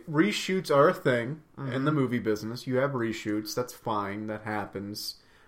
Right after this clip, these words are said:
Speaker 1: Uh, forty percent of the movie seems a little bit huge.
Speaker 2: Yeah, that's a lot. Did they think it wasn't good enough?
Speaker 1: Uh, no.
Speaker 2: Oh.
Speaker 1: This is, this is what I heard, and this is all conjecture. Maybe it's rumors. I don't know.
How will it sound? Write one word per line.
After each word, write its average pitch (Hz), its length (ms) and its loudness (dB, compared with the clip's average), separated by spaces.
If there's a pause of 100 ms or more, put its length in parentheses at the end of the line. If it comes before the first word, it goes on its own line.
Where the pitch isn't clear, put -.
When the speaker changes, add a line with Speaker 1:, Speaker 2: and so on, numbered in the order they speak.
(140)
Speaker 1:
Uh, 113 340 2
forty 185 420 4
percent 190 340 -2
of 170 60 0
the 151 60 2
movie 190 320 2
seems 185 300 -2
a 175 40 2
little 170 160 2
bit 180 220 0
huge. 131 560 0
Speaker 2:
Yeah, 226 160 8
that's 220 240 6
a 220 60 8
lot. 214 520 6
Did 156 140 0
they 165 140 4
think 175 240 -4
it 180 80 2
wasn't 170 320 0
good 180 140 0
enough? 214 460 0 (300)
Speaker 1:
Uh, 143 220 6
no. 151 400 2 (480)
Speaker 2:
Oh. 139 360 8 (120)
Speaker 1:
This 240 180 4
is, 190 140 -6
this 302 180 6
is 302 100 -2
what 285 160 12
I 165 100 12
heard, 131 460 8
and 180 140 2
this 247 140 -2
is 185 100 0
all 190 140 12
conjecture. 160 840 2
Maybe 190 240 4
it's - 140 -4
rumors. 135 440 4
I 135 80 2
don't 147 160 4
know. 110 280 2